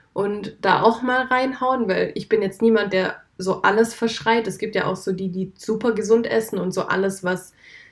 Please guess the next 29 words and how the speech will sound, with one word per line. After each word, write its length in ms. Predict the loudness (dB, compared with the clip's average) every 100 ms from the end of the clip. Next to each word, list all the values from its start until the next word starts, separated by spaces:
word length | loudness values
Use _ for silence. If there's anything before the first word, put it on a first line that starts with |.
| _
nur 260 | -2 0 2
annähernd 360 | 0 0 0 2
ungesund 440 | 2 2 -2 -2
ist, 160 | -4 -2
so 100 | -2
direkt 340 | 0 -2 -2
so, 120 | -2
„Oh 40 | -2
mein 160 | -2
Gott, 160 | -4 -6
das 120 | -8
kann 160 | -6 -4
man 100 | -2
nicht 140 | -2
essen“, 280 | -4 -4 -2
so 120 | -2
bin 100 | -2
ich 120 | -4
überhaupt 340 | -4 -4 -4 -2
nicht. 320 | -2 -2 -12 -8
Also 180 | -4 -2
man 160 | 0
sollte 240 | 0 0 -2
sich 200 | -6 2
schon 160 | 4
noch 80 | 4
Sachen 320 | 0 -2 -2
auch 220 | -4 -4 -2
gönnen, 360 | 0 0 -2